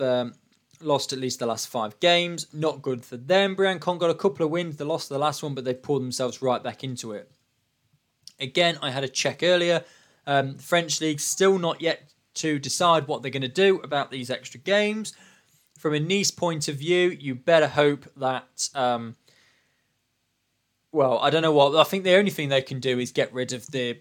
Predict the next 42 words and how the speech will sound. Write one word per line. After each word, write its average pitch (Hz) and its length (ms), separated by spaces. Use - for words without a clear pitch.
the 135 120
games, 131 400
as 120 120
we've 127 120
spoken 143 320
about 131 180
before. 196 340
Nice 233 360
would 147 160
lose 131 320
eight 143 240
points. 147 340
They'd 127 160
drop 147 260
to - 160
eighteen, 147 680
and 127 180
they'd 127 160
go 131 220
from 123 200
fourth 175 520
into 143 480
the 123 100
play-out 127 420
round. 120 260
They'd 120 160
drop - 300
down 120 440
to 117 380
ninth 131 720
position. 120 560
So 117 320
Chaminade 202 440
Mont 190 240
Blanc, 196 300
who 160 120
are 151 40
currently 214 460
in 160 80
that 151 220
play-out 147 420
round, 143 460